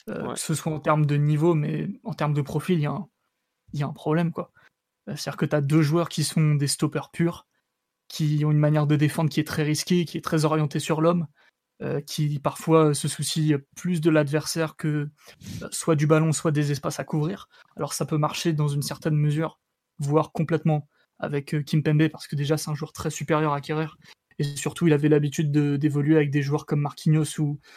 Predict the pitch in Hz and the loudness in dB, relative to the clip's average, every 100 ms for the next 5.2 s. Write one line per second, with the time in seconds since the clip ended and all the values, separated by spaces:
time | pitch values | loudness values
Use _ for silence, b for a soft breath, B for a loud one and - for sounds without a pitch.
0 | B _ - - 151 147 - 156 156 - | B _ -8 -2 -2 -2 0 0 -2 -4
1 | 147 - 156 156 147 143 - 151 147 151 | -4 -2 -4 -2 0 0 0 0 0 0
2 | - 151 147 147 - 156 - 147 143 147 | 0 -2 0 -2 -2 -2 -2 -4 -4 -6
3 | _ _ _ - 160 - 165 147 151 151 | _ _ _ -2 -2 0 0 0 2 2
4 | 143 151 147 139 147 147 151 143 143 196 | 2 2 0 -2 -6 -6 -4 -2 -2 -4
5 | - - | -8 -16